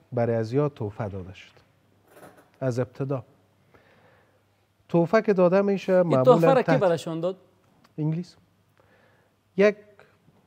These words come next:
Speaker 1: مقدار مشخص وقت هم برش داده شد که خوشبختانه انشالله در اواخر این قراردادشان هستیم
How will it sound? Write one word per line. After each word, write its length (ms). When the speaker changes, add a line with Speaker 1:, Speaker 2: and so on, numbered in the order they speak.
Speaker 1:
مقدار 760
مشخص 640
وقت 320
هم 120
برش 240
داده 260
شد 220
که 100
خوشبختانه 1000
انشالله 520
در 200
اواخر 640
این 240
قراردادشان 760
هستیم 480